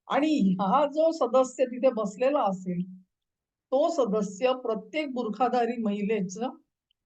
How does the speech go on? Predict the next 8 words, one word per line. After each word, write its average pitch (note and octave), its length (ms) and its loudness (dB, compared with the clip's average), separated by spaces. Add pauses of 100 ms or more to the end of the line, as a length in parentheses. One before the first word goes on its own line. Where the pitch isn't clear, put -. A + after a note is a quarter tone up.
(100)
ओळखपत्र C4+ 880 4 (360)
तिचंच C#4+ 400 2
आहे A#3 240 4
की B3 160 0
नाही A3+ 220 -2
ह्याची A3 580 -6 (420)
छाननी A#3 400 2
करेल. E3+ 300 0